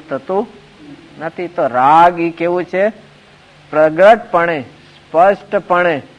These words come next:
દુઃખ આપવા વાળા છે. તેઓની સેવા કરતો થકો સુખ માને છે અને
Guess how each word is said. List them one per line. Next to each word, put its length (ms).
દુઃખ 320
આપવા 560
વાળા 520
છે. 200
તેઓની 640
સેવા 360
કરતો 440
થકો 440
સુખ 300
માને 440
છે 380
અને 220